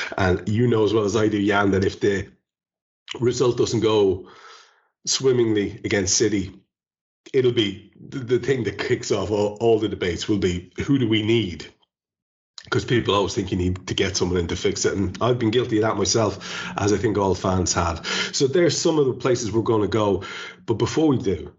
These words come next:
uh, I, I know you're aware that we on Anfield Index are running a sort of series of shows,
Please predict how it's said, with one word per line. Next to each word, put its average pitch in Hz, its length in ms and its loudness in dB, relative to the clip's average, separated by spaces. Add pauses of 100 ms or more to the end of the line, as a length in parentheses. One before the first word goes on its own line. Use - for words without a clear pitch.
(100)
uh, 95 340 2
I, 107 220 2
I 107 100 2
know 123 220 4
you're 127 180 2
aware 110 440 4
that 95 300 -4
we 104 640 0
on 98 400 2
Anfield 98 320 0
Index 92 340 0
are 92 140 0
running 95 460 2
a 90 100 -4
sort 90 380 0
of 85 160 0
series 113 640 2
of 95 100 -2
shows, 92 640 0